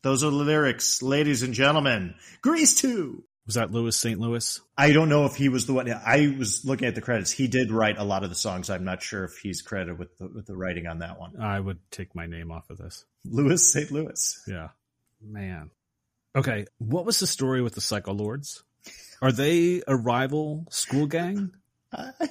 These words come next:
Speaker 1: don't know.
Speaker 2: Why are they terrorizing the school?
Speaker 1: I don't know what the fuck is going on with those guys.
Speaker 2: To be honest, I'd rather hang out with the Psycho Lords than the T-Birds. They seemed a little bit cooler.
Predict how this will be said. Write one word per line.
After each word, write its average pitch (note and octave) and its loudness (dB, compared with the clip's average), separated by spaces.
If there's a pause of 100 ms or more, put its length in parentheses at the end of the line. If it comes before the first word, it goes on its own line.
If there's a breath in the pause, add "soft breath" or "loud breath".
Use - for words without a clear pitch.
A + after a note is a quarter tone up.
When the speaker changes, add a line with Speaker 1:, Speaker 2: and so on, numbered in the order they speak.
Speaker 1:
don't A3 -4
know. - -4
Speaker 2:
Why C3 2
are D#3+ 6
they E3 6
terrorizing D3 4
the C3 0
school? C#3+ 6
Speaker 1:
I - 6
don't B3+ 2
know A#3 2
what G3 -2
the E3 -4
fuck - -2
is A#2+ -2
going D3+ -4
on C#3+ -8
with B2 -8
those B2+ -8
guys. A#2 -6
Speaker 2:
To C#3 -2
be F#3+ 10
honest, A3 8
I'd D3 6
rather E3+ 8
hang F3 4
out E3 2
with D#3 -6
the D#3 -4
Psycho E3 -2
Lords B2+ 0
than A#2+ -2
the A#2+ -2
T-Birds. A2 0 (240)
They A#2 2
seemed C3 0
a B2+ 2
little A#2+ 2
bit A2 -2
cooler. F2+ -2